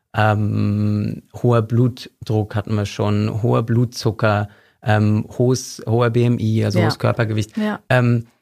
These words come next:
Speaker 1: das heißt, Ernährung, Fehlernährung an sich ist der größte Risikofaktor global. Und er ist wahrscheinlich sogar noch unterschätzt, weil er in all diese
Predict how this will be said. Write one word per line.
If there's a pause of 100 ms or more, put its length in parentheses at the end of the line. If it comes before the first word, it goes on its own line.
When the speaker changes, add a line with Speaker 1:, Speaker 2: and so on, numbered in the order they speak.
(560)
Speaker 1:
das
heißt,
Ernährung, (120)
Fehlernährung
an
sich
ist
der
größte
Risikofaktor
global. (1040)
Und
er
ist
wahrscheinlich
sogar
noch
unterschätzt,
weil
er
in
all
diese